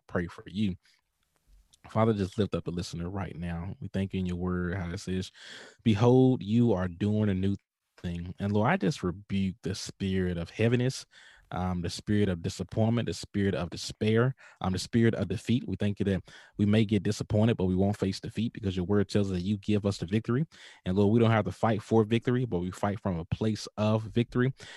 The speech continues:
And Lord, as you say in Psalms fifty-one, I just pray for the listeners and myself that you will restore the joy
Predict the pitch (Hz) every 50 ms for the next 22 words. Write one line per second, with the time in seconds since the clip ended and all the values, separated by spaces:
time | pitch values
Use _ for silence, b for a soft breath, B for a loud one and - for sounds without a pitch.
0 | B B B 110 113 110 117 120 117 113 107 135 143 - - 131 117 107 98 -
1 | 123 113 110 104 - - 110 - 95 92 92 92 107 139 175 143 - - - -
2 | 98 98 95 92 92 92 92 - _ - - _ _ - - - 98 95 92 98
3 | 98 - - 92 92 - - - - - 107 101 98 101 95 92 - - - 107
4 | 101 92 92 B B B B B B _ - 101 - - - 131 123 110 101 95
5 | 95 92 - - _ - - - - - - _ 117 113 117 123 123 123 123 135
6 | 135 123 92 - 90 87 82 85 90 - 101 101 104 110 113 113 113 113